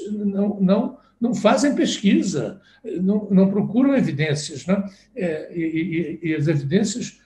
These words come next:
é, mostradas pelas pesquisas, é, muito, muito claramente indicam que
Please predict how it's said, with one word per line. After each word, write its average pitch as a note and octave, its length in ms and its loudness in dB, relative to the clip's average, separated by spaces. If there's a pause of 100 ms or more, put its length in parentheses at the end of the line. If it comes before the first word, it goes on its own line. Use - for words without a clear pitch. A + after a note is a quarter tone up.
(200)
é, G3 360 -4
mostradas E3+ 640 0
pelas D3 240 -4
pesquisas, G#3+ 720 -6 (260)
é, E3+ 320 -4 (680)
muito, F#3+ 420 0
muito - 240 4
claramente G3+ 840 2 (200)
indicam G#3 580 0
que - 300 -2